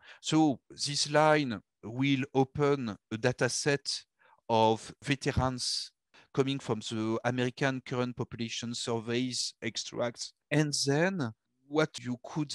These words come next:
have here, indeed, it's not true. It's, uh, something like two million individual copy-paste problem. Provided that you select only male population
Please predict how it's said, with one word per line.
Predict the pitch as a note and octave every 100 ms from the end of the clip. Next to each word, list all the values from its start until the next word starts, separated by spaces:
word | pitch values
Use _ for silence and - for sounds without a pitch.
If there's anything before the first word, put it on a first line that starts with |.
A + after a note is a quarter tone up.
| -
have | C3+ C3+ C3
here, | - A2+ A#2 D3 _ _ _ _ _ _
indeed, | A2+ B2+ A#2+
it's | G2+ F#2 - -
not | C#3+ D3+
true. | - - G#2 G#2
It's, | G2+ G#2 - - -
uh, | A2 A#2
something | - G#2+ - A2+ A2 G2
like | G2 G2 G#2 -
two | - E3 E3
million | D3 C3+ A#2+ A#2+ B2 B2 A#2+ A2 -
individual | A2+ A2 A2 G2+ F#2+ F#2+ A2+ -
copy-paste | A#2+ A2+ - A#2 A2 A2+ -
problem. | - F#2+ F#2+ G#2 C3+ G#2+
Provided | G3+ G3+ G#3 F#3+ F#3
that | F3 F3+ F3+ - - -
you | C3
select | C3+ - D3 - -
only | C#3+ C#3 C#3+ D3 D3
male | C#3 C#3 C#3+
population | - C3 B2+ B2+ - D3 C#3